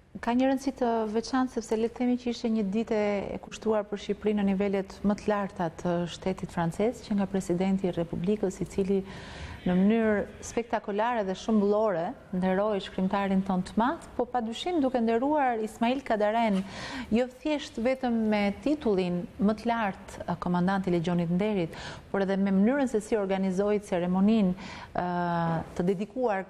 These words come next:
krejtësisht, eh, shkrimtarit Kadare,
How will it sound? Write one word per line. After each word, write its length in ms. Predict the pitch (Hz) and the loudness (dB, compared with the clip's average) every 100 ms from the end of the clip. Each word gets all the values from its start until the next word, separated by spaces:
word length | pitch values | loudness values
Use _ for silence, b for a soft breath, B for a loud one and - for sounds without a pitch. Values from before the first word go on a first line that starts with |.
| - | -4
krejtësisht, 840 | 285 - - 233 208 - - - | -4 -4 -2 0 0 -6 -8 -2
eh, 560 | 190 170 165 - - 156 | 0 0 -2 -4 -6 -6
shkrimtarit 760 | - - 170 185 190 175 160 - | -4 -4 0 0 0 -2 -6 -4
Kadare, 420 | 165 160 190 | -2 2 2